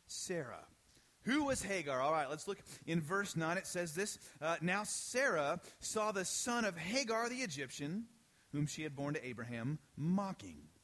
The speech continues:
Therefore she said to Abraham, 'Drive out this maid and her son.'"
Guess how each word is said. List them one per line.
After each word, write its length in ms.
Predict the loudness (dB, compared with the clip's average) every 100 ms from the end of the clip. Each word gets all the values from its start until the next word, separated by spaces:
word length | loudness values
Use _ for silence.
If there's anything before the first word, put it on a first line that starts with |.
| -20 -20 2
Therefore 420 | 4 4 4 0
she 200 | 2 -2
said 240 | 2 4
to 200 | 4 2
Abraham, 640 | 2 2 2 2 2 2 0 -6 -20 -14
'Drive 640 | -2 4 8 10 10 6 8
out 480 | 10 10 8 2 2
this 300 | 4 4 0
maid 800 | 4 8 10 10 8 6 4 2 -4 -14 -8 0
and 160 | 2
her 140 | 4 2
son.'" 520 | 0 -2 -2 -4